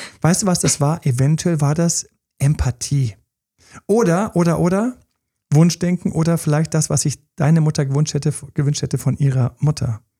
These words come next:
Na, Oma, warum hast du mich nie? Wir kommen zurück. Wir kommen zurück. Es sind die Schuh-,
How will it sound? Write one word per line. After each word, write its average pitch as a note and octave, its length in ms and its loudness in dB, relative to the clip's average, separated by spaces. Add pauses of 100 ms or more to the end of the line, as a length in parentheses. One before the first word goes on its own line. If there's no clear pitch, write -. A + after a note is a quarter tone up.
(220)
Na, D#3 200 -2
Oma, F#3+ 300 0
warum F3 200 2
hast F#3 180 0
du F#3+ 60 0
mich G#3 160 0
nie? G3+ 260 2 (800)
Wir F3+ 80 4
kommen A3 240 4
zurück. C#3+ 440 0 (160)
Wir D#3 120 2
kommen G3 240 0
zurück. F3+ 440 -4
Es - 200 0
sind F3 320 0 (160)
die D3 200 4
Schuh-, D#3 400 0